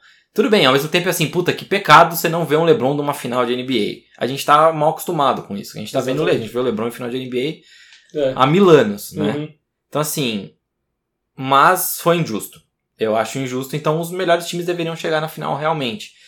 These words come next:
Speaker 1: E não é o que tinha acontecido. Então a proposta agora é fazer como se fosse um Final Four. Que é como se, como se fosse um estilo do,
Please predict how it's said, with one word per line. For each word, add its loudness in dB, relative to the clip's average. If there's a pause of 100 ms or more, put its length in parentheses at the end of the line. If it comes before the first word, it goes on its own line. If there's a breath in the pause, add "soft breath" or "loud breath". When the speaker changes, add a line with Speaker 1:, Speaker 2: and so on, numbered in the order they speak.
(140 soft breath)
Speaker 1:
E -10
não -4
é -6
o -8
que -20
tinha -10
acontecido. -12 (720 soft breath)
Então 0
a 6
proposta 4
agora 0
é 0
fazer 0
como -6
se -12
fosse -6
um -6
Final 0
Four. -10 (540)
Que -2
é 4
como -8
se, -12 (680 soft breath)
como 6
se -2
fosse -2
um -4
estilo -2
do, 0